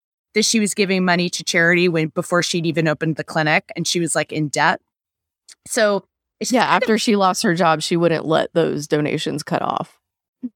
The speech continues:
Speaker 1: Yeah. So I, anyway, I think it's, there's, like, a lot of things that are laying out what it, what is,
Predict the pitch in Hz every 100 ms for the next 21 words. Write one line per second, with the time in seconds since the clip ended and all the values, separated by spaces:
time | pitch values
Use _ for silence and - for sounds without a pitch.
0 | _ _ 220 269 349 453 440 294 165 143
1 | 143 - - 202 202 262 214 151 143 202
2 | - 302 302 - - - _ _ _ -
3 | 254 247 277 262 _ _ _ _ - 247
4 | 254 269 320 320 - 247 247 240 - 208
5 | 196 175 170 160 - _ - 196 220 226
6 | 220 190 180 185 - _ 170 160 190 190
7 | - 180 196 190 - - -